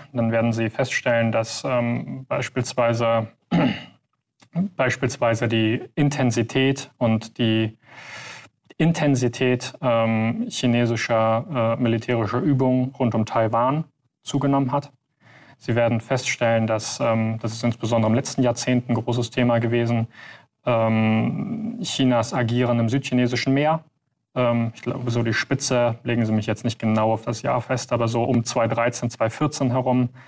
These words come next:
hatten wir da eine, ein, ein Klimax.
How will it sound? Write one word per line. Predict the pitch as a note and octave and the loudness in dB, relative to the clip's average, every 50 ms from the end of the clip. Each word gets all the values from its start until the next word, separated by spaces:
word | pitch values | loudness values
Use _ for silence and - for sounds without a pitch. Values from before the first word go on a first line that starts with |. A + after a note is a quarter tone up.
| - - - | -20 -12 -6
hatten | - - B2 A#2+ A#2 | -4 -2 0 2 2
wir | A#2 | 2
da | A#2 A2 - | 2 2 2
eine, | B2 A#2+ A#2+ B2 A#2+ A#2 A#2 A2+ - | 2 2 2 2 2 2 0 0 -4
ein, | - E3 B2 B2 B2 | -2 0 0 0 2
ein | - B2 B2 A#2+ | 2 0 0 0
Klimax. | - - - C3+ C3 C3 B2+ B2 B2+ - - - - | -2 -2 0 2 2 2 2 0 -2 -4 -8 -8 -10